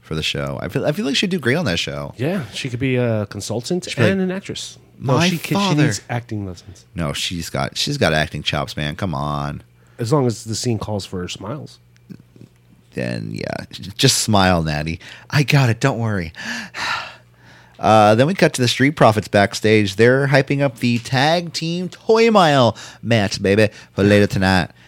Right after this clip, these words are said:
Speaker 2: I love this.
Speaker 1: Um, they're talking about, you know, the eight team, was it eight teams involved or the seven teams?
Speaker 2: I thought it was ten. No, eight.
Speaker 1: Eight, eight teams involved in the tag team turmoil match. A tag team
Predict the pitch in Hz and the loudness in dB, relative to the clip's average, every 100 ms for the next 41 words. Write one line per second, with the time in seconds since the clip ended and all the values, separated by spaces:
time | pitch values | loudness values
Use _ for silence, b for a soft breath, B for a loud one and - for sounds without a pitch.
0 | - - 113 113 90 92 - - 95 92 | -10 -8 -6 -6 -8 -12 -8 -2 0 0
1 | 90 90 98 98 95 90 - 101 90 90 | 0 0 2 4 2 0 -2 -2 -2 0
2 | 90 87 92 90 90 85 - 113 117 - | 0 0 -2 -4 -2 -2 -2 -4 -4 -6
3 | 117 107 95 117 131 170 151 156 156 156 | -6 -6 -4 -4 -4 -6 -6 -6 -4 -4
4 | 165 113 85 107 101 107 120 127 - 294 | -4 -6 -4 -4 -4 -6 -6 -6 -6 -8
5 | 220 - - 123 107 95 110 143 135 120 | -8 -10 -8 -4 -4 -4 -2 -2 -2 -6
6 | - _ 92 90 - 101 - 98 92 87 | -8 _ -6 -4 -4 -4 -4 -6 -6 -6
7 | 87 85 82 85 87 - 90 90 87 85 | -2 -2 -4 -6 -8 -4 -4 -4 -8 -6
8 | 85 85 76 71 65 58 - B B B | -6 -4 -6 -8 -10 -10 -12 B B B
9 | - 185 - 240 262 254 - 165 90 78 | 0 0 2 2 2 2 -2 -2 -4 -8
10 | 80 | -12